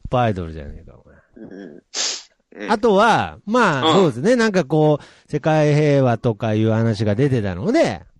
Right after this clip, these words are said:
Speaker 2: うん。
Speaker 1: まあなんかそういう、なんかそういう部分が、なんかその戦争とかに、
Speaker 2: うん、うん。
Speaker 1: ちょっと違うのかな？僕もあんまり理解できてないですけど、そういう世界へ-、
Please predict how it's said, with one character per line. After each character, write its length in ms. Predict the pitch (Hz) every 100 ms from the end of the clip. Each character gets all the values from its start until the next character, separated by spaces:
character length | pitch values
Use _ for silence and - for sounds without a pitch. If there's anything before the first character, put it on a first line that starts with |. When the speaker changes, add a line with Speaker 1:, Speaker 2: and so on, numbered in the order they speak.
| - -
Speaker 2:
う 100 | 156
ん。 40 | 180
Speaker 1:
ま 80 | 165
あ 40 |
な 120 | 151
ん 20 |
か 100 | 131
そ 200 | 117 139
う 40 | 139
い 80 | 135
う、 40 |
な 100 | 143
ん 60 | 135
か 120 | 123
そ 300 | 139 143 151
う 60 |
い 40 | 156 160 165 160
う 40 | 156
部 160 | 180
分 300 | 226 202 185
が、 360 | 226 330 131 87 _ - _ _ _
な 100 | 120
ん 20 | 113
か 100 | 101
そ 80 | 107
の 80 |
戦 220 | 107 117 113
争 240 | 117 107
と 160 | 120 104
か 160 | 95
に、 260 | 110 285 330 _ _ _ _ -
Speaker 2:
う 120 | 143
ん、 320 | 127 113 98 -
う 160 | 92 -
ん。 40 |
Speaker 1:
ち 40 |
ょ 40 | 202
っ 20 |
と 80 | 151
違 160 | - 135 147
う 40 |
の 100 | 110
か 120 | 101 143
な？ 200 | 226 214 - _
僕 240 | 139 123 120
も 100 | 123
あ 60 |
ん 60 | 127
ま 100 | 127
り 160 | 127
理 100 | 127
解 220 | 127 123 110
で 100 | 110
き 80 |
て 100 | 110
な 140 | 107 107
い 20 |
で 40 | 95
す 100 | -
け 140 | 98
ど、 260 | 92 85 -
そ 120 | 135
う 40 |
い 0 | 117
う 20 |
世 120 | 120
界 220 | 135 127
へ-、 220 | 127 175